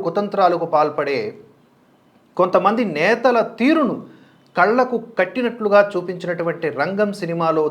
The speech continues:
దర్శకుడు కేవి ఆనంద్ను ఇక్కడ అభినందించాల్సిందే అంటున్నారు కొట్టె మురళీకృష్ణ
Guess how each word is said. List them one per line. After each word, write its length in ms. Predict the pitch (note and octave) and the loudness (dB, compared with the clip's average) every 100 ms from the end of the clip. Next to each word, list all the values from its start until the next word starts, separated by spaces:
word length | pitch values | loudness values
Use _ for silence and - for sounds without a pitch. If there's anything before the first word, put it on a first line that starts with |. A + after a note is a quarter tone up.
| B2+ | -2
దర్శకుడు 480 | C3+ D3 G#3 G#3+ F3 D3 - - | -4 -2 -4 -4 -4 -6 -8 -2
కేవి 300 | F3+ G3 F#3 - - E3+ | -2 -2 -6 -8 0 2
ఆనంద్ను 380 | A3+ A3 G3+ E3 D3+ - - _ - | 4 0 -2 -4 -8 -12 -20 _ -12
ఇక్కడ 180 | C3+ F3+ E3+ - A#2+ | -2 2 2 2 -4
అభినందించాల్సిందే 840 | C#3+ F#3+ G3+ F#3+ E3+ D#3+ D#3+ D3 C#3 C3+ | -4 -2 -4 -4 0 0 -2 -6 -6 -6
అంటున్నారు 400 | C3 C#3 C3 C3 A2+ - - _ - | -10 -4 -2 -2 -6 -14 -20 _ -4
కొట్టె 260 | D3+ F3 D#3 - - - | -2 -2 -2 -6 -20 -8
మురళీకృష్ణ 560 | C#3+ E3+ F3 D3+ B2+ | -2 -2 -4 -8 -10